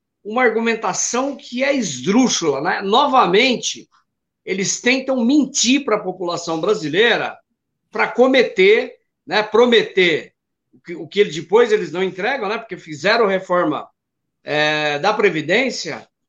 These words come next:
prometendo que geraria emprego. Hoje nós temos com o maior desemprego da série histórica no Brasil, né?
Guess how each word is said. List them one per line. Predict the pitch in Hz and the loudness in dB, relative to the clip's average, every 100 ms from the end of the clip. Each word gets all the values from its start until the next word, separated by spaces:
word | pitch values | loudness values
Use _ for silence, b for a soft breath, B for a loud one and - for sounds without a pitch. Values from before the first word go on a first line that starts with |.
| _ | _
prometendo | - 226 247 - 220 240 | -2 2 2 4 0 0
que | 247 269 | -6 -8
geraria | 247 277 302 277 | -2 -2 -2 -4
emprego. | 311 - 196 175 117 107 _ _ _ _ - | -4 2 4 4 -2 -16 _ _ _ _ -4
Hoje | 180 233 240 | 2 4 2
nós | 262 220 - | -2 -4 -2
temos | 202 220 240 - | -2 -2 -4 -10
com | 233 | -8
o | |
maior | 233 196 220 277 - 165 | -2 0 0 -2 -6 -16
desemprego | 180 208 233 196 - 214 226 247 247 247 | -10 -8 -6 -6 -2 2 4 2 0 -8
da | 233 | -6
série | - 226 247 | -6 -4 -6
histórica | - - 214 233 208 160 135 110 _ _ _ _ _ - | -6 -2 2 4 2 -2 -10 -16 _ _ _ _ _ -2
no | 180 185 | 2 2
Brasil, | 196 151 127 151 143 110 _ _ _ | 2 0 -4 -4 -4 -6 _ _ _
né? | 143 226 | -4 -4